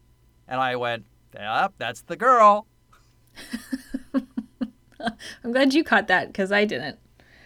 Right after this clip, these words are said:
Speaker 1: Yeah.
Speaker 2: Uh,
Speaker 1: And then, of course, they made sure to, you know, to make sure she's naked.
Speaker 2: 'Cause that makes sense.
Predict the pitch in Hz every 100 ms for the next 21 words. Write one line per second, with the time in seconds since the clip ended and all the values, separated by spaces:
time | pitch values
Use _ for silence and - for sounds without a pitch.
0 | - 117 113 101 101 - _ _ _ _
1 | _ 208 240 247 247 240 170 185 165 180
2 | 185 160 180 160 156 151 - 156 143 135
3 | 135 104 _ - 151 135 120 151 127 127
4 | 113 110 - 143 156 - 160 147 139 110
5 | 123 123 113 101 95 _ _ _ _ -
6 | 254 220 196 185 - 156 160 -